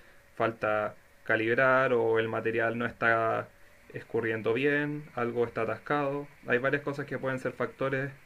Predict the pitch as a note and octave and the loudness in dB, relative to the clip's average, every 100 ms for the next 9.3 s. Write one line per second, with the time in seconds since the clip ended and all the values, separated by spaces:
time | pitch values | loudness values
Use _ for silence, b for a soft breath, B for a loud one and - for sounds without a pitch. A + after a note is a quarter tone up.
0 | - B2+ A#2 B2 A#2 B2 B2 D3+ - B2+ | -18 -10 -4 -4 -2 2 2 2 2 2
1 | B2 B B B B - B2+ A#2+ B2 C#3 | 0 B B B B -8 -2 0 2 0
2 | D3 C#3 - B2 C3 C#3 C#3 C#3 C3+ B2+ | 0 -2 -2 0 2 0 -2 -4 -4 -4
3 | C3 C#3 C#3 A#2+ A#2+ A#2+ A#2 - B2 B2+ | -2 0 -2 -4 -4 -4 -4 2 2 2
4 | B2+ - B2+ B2 A#2 A2+ A2+ A2 A2+ B2+ | -2 -2 -4 -2 -4 -4 -2 -2 -2 -8
5 | G#2+ G2 B2 B B B - D3+ E3 E3+ | -8 -12 -18 B B B -2 0 0 0
6 | F#3+ F3+ C3+ C3 C3 C3 B2+ C3 A#2 A#2+ | -2 -2 -4 -6 -4 -2 -2 0 4 4
7 | C3+ C#3+ C#3 - A#2+ A#2 - F3 D#3+ B2 | 4 2 -2 -4 0 -2 0 0 0 -2
8 | A2+ A2+ A#2 A#2 - A#2+ B2 A#2 A2 - | -2 0 -2 -2 -6 -6 -4 -2 -4 0
9 | A#2+ A#2 | 0 0